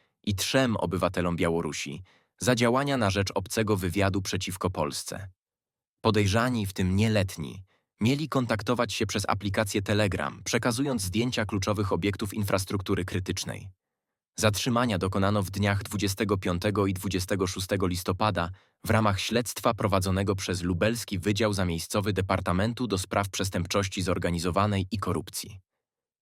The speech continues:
Wobec trzech podejrzanych zastosowano tymczasowe aresztowanie na trzy miesiące, a nieletnia Sofia K. została umieszczona w schronisku dla nieletnich.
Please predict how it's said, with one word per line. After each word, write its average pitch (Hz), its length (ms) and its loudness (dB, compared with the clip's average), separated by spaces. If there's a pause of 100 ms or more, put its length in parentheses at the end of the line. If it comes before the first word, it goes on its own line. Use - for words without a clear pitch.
(240)
Wobec 95 340 0
trzech 123 280 -2
podejrzanych 104 680 2
zastosowano 98 640 0
tymczasowe 110 560 0
aresztowanie 95 640 0
na 90 120 0
trzy 107 280 -2
miesiące, 101 640 -2 (500)
a 95 80 2
nieletnia 85 500 0
Sofia 101 380 -2
K. 113 340 0 (480)
została 120 400 2
umieszczona 107 580 0
w 98 60 -4
schronisku 98 560 0
dla 92 160 2
nieletnich. 87 680 -4